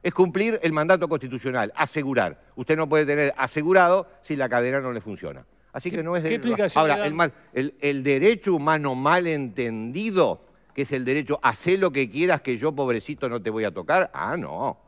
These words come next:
Speaker 1: El derecho humano tenemos que definirlo. Lo que pasa es que no tenemos una definición concreta. En el caso de las violaciones que nos ocupó oportunamente, y no me hagan, ah, a coro, bueno, depende del cálculo que hagamos de derecho humano. El derecho humano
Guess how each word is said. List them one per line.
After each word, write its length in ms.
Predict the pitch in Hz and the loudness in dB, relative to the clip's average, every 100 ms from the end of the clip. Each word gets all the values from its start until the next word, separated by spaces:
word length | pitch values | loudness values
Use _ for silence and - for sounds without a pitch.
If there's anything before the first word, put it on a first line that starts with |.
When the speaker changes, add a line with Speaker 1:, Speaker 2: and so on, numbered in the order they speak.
| _ _ _ - | _ _ _ -10
Speaker 1:
El 160 | 101 | -6
derecho 320 | 101 170 165 143 | -2 -2 0 0
humano 260 | 143 208 | 0 0
tenemos 300 | 156 143 143 | -2 -2 -4
que 100 | 123 | -2
definirlo. 560 | 113 107 101 160 180 104 | -2 -2 -4 -2 -2 -2
Lo 100 | 98 | -6
que 60 | 107 | -6
pasa 180 | 139 | -6
es 40 | 143 | -6
que 60 | |
no 100 | 147 | -6
tenemos 320 | 135 139 180 131 | -6 -6 -6 -6
una 160 | 127 | -8
definición 540 | 113 90 98 95 165 139 _ _ | -8 -10 -12 -6 -6 -8 _ _
concreta. 640 | 104 98 170 196 - 71 - _ _ _ - | -10 -2 0 0 0 -8 -10 _ _ _ -10
En 80 | |
el 160 | 113 113 | -8 -2
caso 380 | 175 165 139 - - _ | 0 2 0 -2 -10 _
de 380 | 101 110 104 92 | -6 -2 0 -2
las 100 | 101 | -4
violaciones 520 | 98 110 107 - 156 160 | -4 -4 -4 -4 -4 -4
que 80 | |
nos 140 | 147 147 | -4 -4
ocupó 340 | 151 160 175 | -6 -2 0
oportunamente, 720 | 151 117 110 143 156 190 160 113 | 0 -2 -6 -4 -2 -2 -2 -4
y 60 | |
no 100 | 107 | -2
me 80 | 120 | 0
hagan, 220 | 123 117 110 | 2 2 2
ah, 380 | 117 123 127 92 | 4 6 4 2
a 120 | 95 | -4
coro, 420 | 120 113 131 185 | -2 -2 0 -2
bueno, 320 | 156 151 117 - _ _ | -2 -2 -2 -8 _ _
depende 600 | - 131 - 170 190 190 | -4 -4 0 -2 0 0
del 300 | 156 131 113 | 0 -4 -2
cálculo 480 | 196 208 196 180 151 | 2 2 2 -2 -2
que 100 | 117 | -2
hagamos 320 | 113 156 151 | 0 0 -2
de 100 | 104 | -4
derecho 200 | 117 113 | -6 -6
humano. 320 | 98 165 143 - | -6 -6 -6 -6
El 140 | 117 | -4
derecho 260 | 143 175 165 | -2 -2 -2
humano 320 | 160 175 | -2 -2